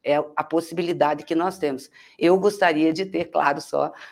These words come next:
pessoal da centro-esquerda, dos nossos partidos, no governo, porque eu sei a dor que é pra nossa militância, muitas vezes, é alguém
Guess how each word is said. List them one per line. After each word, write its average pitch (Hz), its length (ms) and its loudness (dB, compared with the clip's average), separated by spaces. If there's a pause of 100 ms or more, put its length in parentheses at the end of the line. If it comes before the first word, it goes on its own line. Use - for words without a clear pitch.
pessoal 156 340 0
da 156 100 0
centro-esquerda, 156 800 -2
dos 143 200 -10
nossos 147 280 -4
partidos, 147 640 -4 (300)
no 160 140 4
governo, 175 440 2 (300)
porque 151 500 0
eu 156 140 4
sei 220 240 -2
a 214 60 0
dor 156 200 0
que 156 120 -6
é 147 40 -2
pra 143 200 -4
nossa 143 260 -2
militância, 143 560 -4
muitas 143 380 -6
vezes, 143 420 0
é 147 80 0
alguém 147 400 -2